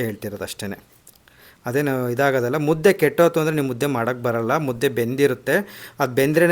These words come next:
ನೀವು ಮುದ್ದೆ ಕಟ್ಟಕ್ಕೆ ಬರೋದು. ಯಾರು ಹಂಗೆ ಅಂದ್ಕೊಬಿಡ್ರಿ ಮುದ್ದೆ ಬೆಂದಿಲ್ಲ ಅಂತೇಳಿ. ಮುದ್ದೆ ಬೇಯದೇ ಇದ್ದರೆ ಮುದ್ದೆ ಮಾಡೋಕ್ಕೆ ಬರಲ್ಲ. ಅದು ಹಸ್ಕ ಹಸ್ಕ ಕೈ ಅಂಟ್ರಿಸುತ್ತೆ, ಪಿಸಿ ಪಿಸಿ ಅನಿಸುತ್ತೆ. ಹಂಗಾಗಿ ಸರಿ ಆಯಿತು. ನಿಮಗೆ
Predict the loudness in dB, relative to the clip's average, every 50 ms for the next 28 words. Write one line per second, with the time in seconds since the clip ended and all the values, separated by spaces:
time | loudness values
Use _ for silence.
0 | 4 2 0 0 -2 0 -2 -2 -2 -2 -4 -4 -6 -4 -4 -4 -4 -4 -4 -2
1 | -2 -2 0 0 0 0 -2 -2 -4 -6 -6 -6 -6 -6 -4 -6 -6 -6 -8 -8
2 | -6 -6 -6 -6 -6 -8 -8 -8 -6 -6 -6 -8 -8 -10 -8 -8 -8 -8 -8 -8
3 | -8 -6 -2 -2 -2 0 0 0 2 2 2 0 0 0 -2 -4 -4 -6 -6 -6
4 | -6 -6 -4 -2 -2 -2 0 2 0 0 0 -2 -4 -4 -4 -6 -6 -8 -10 -14
5 | _ _ _ _ -20 _ -20 -20 -20 -20 -20 _ _ -4 -4 -2 0 0 0 0
6 | 0 -2 -2 -2 0 0 0 -2 -2 0 0 0 0 0 -2 -4 -4 -4 -2 -2
7 | -2 -2 -2 -2 -4 -4 -2 -2 -2 -2 -2 -2 -4 -4 -4 -6 -8 -6 -4 -4
8 | -4 -4 -6 -10 -20 -20 -20 -20 -20 _ _ 2 4 6 6 6 6 6 4 4
9 | 6 8 8 8 8 8 6 4 4 4 4